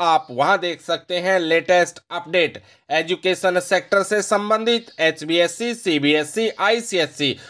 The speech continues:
और दूसरे बोर्ड्स की, हरियाणा बोर्ड्स की, साथ साथ दूसरे एजुकेशन सेक्टर की लेटेस्ट अपडेट आप जान सकते हैं। इसलिए Telegram चैनल को ज्वाइन कर लेना। आज की इस लेटेस्ट अपडेट में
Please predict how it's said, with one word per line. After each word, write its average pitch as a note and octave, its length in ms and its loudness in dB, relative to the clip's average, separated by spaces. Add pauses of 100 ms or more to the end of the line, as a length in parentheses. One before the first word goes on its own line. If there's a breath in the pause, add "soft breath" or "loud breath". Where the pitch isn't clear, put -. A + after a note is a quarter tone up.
(140 loud breath)
और G3 220 4
दूसरे F3+ 400 2
बोर्ड्स G3+ 420 4
की, B3+ 200 -2
हरियाणा D#3+ 520 2
बोर्ड्स F#3+ 360 2
की, E3+ 320 -2 (200 soft breath)
साथ G3+ 280 0
साथ D#3+ 360 2 (340 soft breath)
दूसरे G3 440 0 (140)
एजुकेशन D#3+ 640 0
सेक्टर E3 500 0
की E3 160 0
लेटेस्ट D#3 600 2
अपडेट E3+ 460 0 (140)
आप C#3+ 320 0
जान E3+ 300 0
सकते D3 340 -12
हैं। C#3 280 -4 (240 loud breath)
इसलिए D3 440 2
Telegram C#3 520 2
चैनल C#3 320 0
को B2+ 200 2
ज्वाइन D3 340 0
कर F3 200 0
लेना। D3+ 280 -2 (380 soft breath)
आज E3 300 0
की E3+ 200 -8 (160)
इस A3+ 260 0
लेटेस्ट D#3 480 2
अपडेट C#3+ 440 0
में C3+ 160 -2